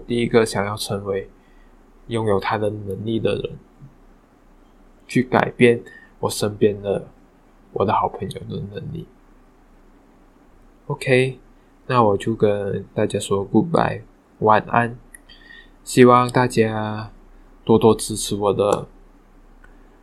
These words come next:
podcast，可以，大家如果，诶，因为 podcast 就是没有留言制度，你们可以到 YouTube，我的 YouTube 平台，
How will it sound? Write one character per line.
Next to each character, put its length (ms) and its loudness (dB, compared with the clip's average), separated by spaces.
podcast， 640 4
可 140 4
以， 80 0
大 140 8
家 240 8
如 140 4
果， 140 10
诶， 180 0
因 60 0
为 40 6
podcast 520 4
就 240 -18
是 200 -10
没 80 0
有 100 6
留 200 0
言 120 0
制 200 2
度， 360 6
你 160 -8
们 200 -2
可 120 4
以 40 6
到 240 8
YouTube， 560 4
我 100 -4
的 100 2
YouTube 340 2
平 280 -10
台， 340 -4